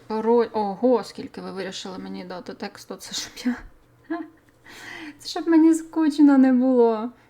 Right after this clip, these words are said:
Я тут казала, що мені скучно. Угу. Дякую.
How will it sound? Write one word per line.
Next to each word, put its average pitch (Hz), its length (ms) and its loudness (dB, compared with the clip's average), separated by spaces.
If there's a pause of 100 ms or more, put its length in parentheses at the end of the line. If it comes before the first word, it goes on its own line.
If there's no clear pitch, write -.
Я 208 140 -6
тут 196 120 -10
казала, 202 360 -6
що 208 160 -12
мені 202 220 -10
скучно. 247 840 -6 (200)
Угу. 220 420 -6 (480)
Дякую. 208 680 -10